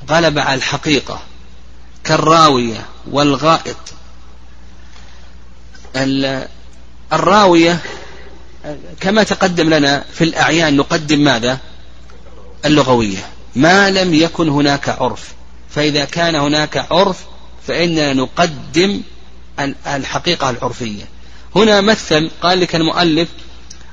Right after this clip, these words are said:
"الراوية". الراوية لو قال: "والله لا،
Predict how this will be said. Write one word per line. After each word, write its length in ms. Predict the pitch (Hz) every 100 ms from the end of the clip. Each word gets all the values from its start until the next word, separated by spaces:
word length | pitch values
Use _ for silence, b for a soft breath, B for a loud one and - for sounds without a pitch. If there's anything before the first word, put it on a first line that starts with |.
| B 151
"الراوية". 720 | 160 160 170 143 113 95 - - - - - b b b b b
الراوية 840 | 175 170 190 226 208 170 170 190 175 - - -
لو 100 | 156
قال: 280 | - 175
"والله 800 | 160 151 151 160 165 156 165 165 - -
لا، 500 | 120 147 160 160 151